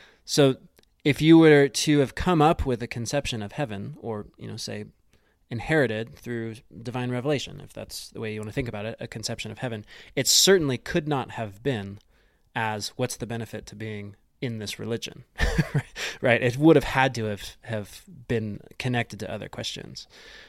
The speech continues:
Um, so the first one, like, y-, you, you've probably, uh, heard this, but the first piece of question is the, the word heaven,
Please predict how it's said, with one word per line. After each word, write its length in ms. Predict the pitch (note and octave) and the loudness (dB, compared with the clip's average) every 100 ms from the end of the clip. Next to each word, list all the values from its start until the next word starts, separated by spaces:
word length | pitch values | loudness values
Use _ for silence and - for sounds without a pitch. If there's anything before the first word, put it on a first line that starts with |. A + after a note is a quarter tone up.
| _ | _
Um, 840 | B2+ A2 G#2 G#2 G2+ - - - - _ _ - - | -6 -4 -4 -6 -8 -10 -12 -16 -20 _ _ -20 -10
so 440 | - A#3+ E3+ C#3 C#3+ _ _ _ _ _ _ | 6 10 10 10 4 _ _ _ _ _ _
the 60 | - | 6
first 240 | A3+ - | 6 8
one, 380 | C3 A#2 C3 E3 | 4 6 2 0
like, 220 | D3 C3 | 2 2
y-, 60 | - | -2
you, 640 | - C#2 C#3+ D3 C#3 B2+ - | -8 -6 0 2 2 -2 -6
you've 340 | C#3 B2+ - | -6 -6 -4
probably, 480 | C3+ A#2 A2 G#2 G#2 - | -2 0 0 -4 -10 -14
uh, 420 | A2+ G#2+ G#2 G#2 G2+ | -12 -10 -10 -10 -8
heard 200 | B2 A2 | -6 0
this, 280 | D3+ A2+ - | 2 2 0
but 280 | C3 A#2 - _ _ _ _ _ - | -2 -4 -8 _ _ _ _ _ -4
the 80 | B2 | 4
first 220 | G3 F#3+ | 6 6
piece 160 | E3+ A2+ | 4 2
of 40 | |
question 280 | D3 D#3 B2+ | 0 0 0
is 160 | A2+ A2 | -6 -6
the, 220 | C3 B2+ - - | -6 -6 -12 -6
the 100 | C3 | 2
word 160 | F#3 | 4
heaven, 480 | C#3 E3 B2 A#2+ D#3 | 6 4 4 -2 -6